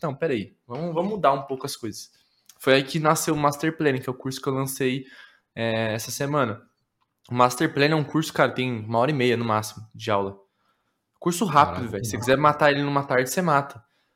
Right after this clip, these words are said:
Speaker 1: O curso é barato, o curso é curto e ele transforma a tua vida, sabe?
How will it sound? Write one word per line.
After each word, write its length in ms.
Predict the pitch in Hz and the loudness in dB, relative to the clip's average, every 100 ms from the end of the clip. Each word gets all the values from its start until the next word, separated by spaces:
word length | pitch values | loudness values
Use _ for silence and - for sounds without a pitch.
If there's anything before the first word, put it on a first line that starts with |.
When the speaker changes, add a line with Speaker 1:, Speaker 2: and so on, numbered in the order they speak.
| _ _ _ - | _ _ _ -10
Speaker 1:
O 60 | |
curso 260 | - 170 170 | 0 0 2
é 40 | |
barato, 640 | 139 143 131 139 185 185 - | 4 6 6 4 -2 -8 -10
o 80 | 131 | -8
curso 460 | - 139 - 127 - | 0 0 0 -8 -6
é 80 | 123 | -6
curto 640 | - 143 151 202 196 196 | -2 -2 0 -4 -6 -8
e 100 | 139 | -2
ele 200 | 143 151 | -2 -2
transforma 580 | - 151 - - 127 147 | -4 -6 -4 0 0 0
a 20 | |
tua 160 | 147 170 | 2 0
vida, 300 | 127 113 101 - | 0 -8 -12 -6
sabe? 380 | - 113 98 | 2 2 2